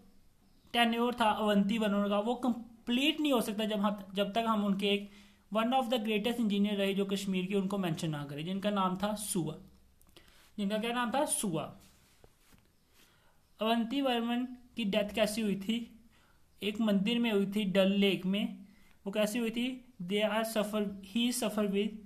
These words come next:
a deadly disease, कि वो किसी एक डेडली डिजीज के साथ सफ़र कर रहे थे। जब अवंती वर्मन की डेथ हो गई थी, उनके बाद कौन थ्रोन पे बैठ गए थे, कौन किंग बन गए थे? उनका नाम था शंकर वर्मन। शंकर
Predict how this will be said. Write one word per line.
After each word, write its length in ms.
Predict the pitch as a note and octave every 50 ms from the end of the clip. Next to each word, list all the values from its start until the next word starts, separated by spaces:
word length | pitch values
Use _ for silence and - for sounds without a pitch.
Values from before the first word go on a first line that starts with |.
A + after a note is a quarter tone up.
| - - - - - - - -
a 80 | G#3 A3 F#3
deadly 340 | G#3 G3+ F#3+ F#3 G3 G3 F#3+
disease, 380 | F#3 F3 D#3 D#3 D#3 D3 C#3+ - - - - - - - _ _ _ _ _ -
कि 80 | - G#3+
वो 80 | A#3
किसी 340 | A#3 A#3 B3 A#3 B3 A#3+ A#3+
एक 140 | A#3+ A3 G#3
डेडली 220 | A3 G#3 G3+ G#3
डिजीज 360 | G#3 G3 G#3+ G3+ G#3 G3 G3
के 100 | - G3+
साथ 140 | F#3+ G#3+ A3
सफ़र 300 | G#3+ - F#3 - F3+ D#3+
कर 160 | D3 C#3+ C#3
रहे 140 | B2+ B2+ C3
थे। 140 | C3 - C#3+ C#3 - - - - - - - - - - - - - - - - - - - - - - - - - - - - - -
जब 80 | A3 A3+
अवंती 360 | A#3 A#3 A#3 A#3 A3 B3 B3+
वर्मन 280 | B3 B3 A#3+ A#3+ B3+ A#3
की 100 | B3 B3
डेथ 340 | G#3 A3 G#3+ G#3 G#3+ -
हो 120 | A3 A3 G#3
गई 120 | G#3 G3
थी, 140 | G3 G#3+ G#3+
उनके 320 | G3 G3 G#3+ G#3 G#3 A3+
बाद 220 | G#3+ G#3+ A3 A3 G#3+
कौन 360 | A3 A3 A3+ A3+ A#3 A#3 - - - - - - - - -
थ्रोन 220 | - G#3 G#3+ G#3 G3
पे 100 | G#3+ G#3+
बैठ 200 | G#3+ G3+ F#3+ F#3
गए 180 | G3 G3+ G3
थे, 160 | G3 G3+ G#3 G3+
कौन 220 | G#3 G#3 G#3 G#3
किंग 260 | G#3 A3 G#3 G#3+ G#3+
बन 140 | G#3 G3+ G3
गए 140 | F#3+ F#3+ F#3+
थे? 220 | F#3+ A3+ B3 B3 - - - - - - - - - - - -
उनका 200 | G3+ G3+ F#3+ G#3+
नाम 200 | G3+ G3+ G3 F#3 G3
था 40 | A3+
शंकर 640 | - - - G#3+ F#3 F3 F#3+ - A3 B3+ D#4 D#4 - - - - _ -
वर्मन। 400 | E3+ F3+ D#3+ D#3+ D#3+ D#3 D3+ D#3+ - - - - _ - - - - - _ _ _ _ - _ - - - _ -
शंकर 460 | - - - G3+ F#3 G#3+ A#3+ C#4